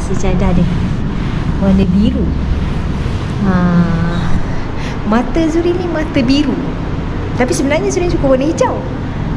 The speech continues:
Ah, tapi tak tahu bila Zurin tengok biru ni rasa macam cantiknya. Tapi Zurin suka dia punya ni. Ah, ukiran dia ni. Cantik. Lepas tu memang bersih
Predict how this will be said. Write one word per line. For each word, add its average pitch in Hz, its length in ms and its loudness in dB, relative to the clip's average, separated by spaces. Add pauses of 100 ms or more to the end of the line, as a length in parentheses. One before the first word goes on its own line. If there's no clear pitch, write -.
(120)
Ah, 185 80 -2
tapi - 240 0
tak - 160 0
tahu - 160 2
bila 254 160 0
Zurin 269 240 0
tengok 247 240 0
biru 302 240 0
ni 302 160 0
rasa 285 240 0
macam - 160 2
cantiknya. 302 800 0 (2000)
Tapi - 160 0
Zurin 220 160 4
suka 214 320 0
dia 202 80 2
punya 190 240 2
ni. 190 160 4 (1400)
Ah, - 160 0
ukiran 190 480 2
dia 170 160 0
ni. 165 160 0 (1600)
Cantik. 196 960 0
Lepas 277 320 0
tu 320 80 0
memang 302 320 0
bersih - 320 -2